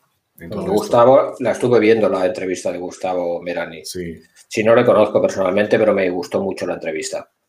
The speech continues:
Speaker 1: Sí,
Speaker 2: De hecho,
Speaker 1: sí.
Speaker 2: las veo todas, prácticamente. Para escuchar, personas que aunque no conozca, pues tienen mucho que aportar, mucho.
Speaker 1: Y la próxima semana, pues, eh, estoy invitado en su programa Hablemos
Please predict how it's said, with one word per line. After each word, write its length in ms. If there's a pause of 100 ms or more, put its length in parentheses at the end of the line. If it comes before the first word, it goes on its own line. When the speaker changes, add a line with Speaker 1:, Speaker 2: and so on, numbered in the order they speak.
(120)
Speaker 1:
Sí, 320
Speaker 2:
De 80
hecho, 160
Speaker 1:
sí. 60
Speaker 2:
las 120
veo 180
todas, 560
prácticamente. 720 (600)
Para 140
escuchar, 760 (220)
personas 420
que 80
aunque 200
no 120
conozca, 400
pues 140
tienen 220
mucho 280
que 80
aportar, 540 (220)
mucho. 360 (540)
Speaker 1:
Y 180
la 140
próxima 340
semana, 380
pues, 640
eh, 720 (260)
estoy 280 (120)
invitado 460
en 160
su 160
programa 420
Hablemos 300